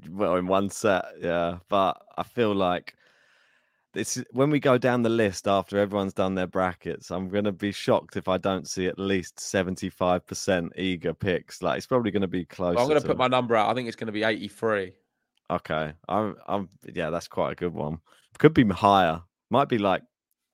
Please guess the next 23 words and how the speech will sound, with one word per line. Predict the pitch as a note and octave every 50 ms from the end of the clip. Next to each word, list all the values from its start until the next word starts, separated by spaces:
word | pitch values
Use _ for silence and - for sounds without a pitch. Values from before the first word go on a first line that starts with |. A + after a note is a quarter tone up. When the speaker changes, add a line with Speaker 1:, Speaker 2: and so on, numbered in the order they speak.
| _ _ _ _
Speaker 1:
ninety, | - F#2+ G2+ G#2 G#2 G2+ - - E2 F2+ F2+ - _
but | - G2 F2 - -
I |
Speaker 2:
Look, | F#2 -
Speaker 1:
don't | - F2+ A2+ F#2
Speaker 2:
I |
think | F#2+ - - -
Speaker 1:
know. | C#3
Speaker 2:
eighty-three | D3 D3+ D3+ D3+ - C#3 C3+ - C3+ C3
percent | - - A#2 G#2+ B2+ G#2+ G#2
of | G#2 -
G | - A#2 A2
T | G2+ - - A#2
L | A2 G#2+
fans | - - A2+ G#2+ G#2 G2+ F#2
will | G#2 G#2 G2
be | G2+ G2+
picking | G2 - G#2 - G#2+
Iga | G2+ G2+ G2+ F#2+ G2 F#2+
to | - G2
win | G2 F#2+ F#2+
this | F#2 F2+
bracket, | - - G2+ F#2 - - - G2 - -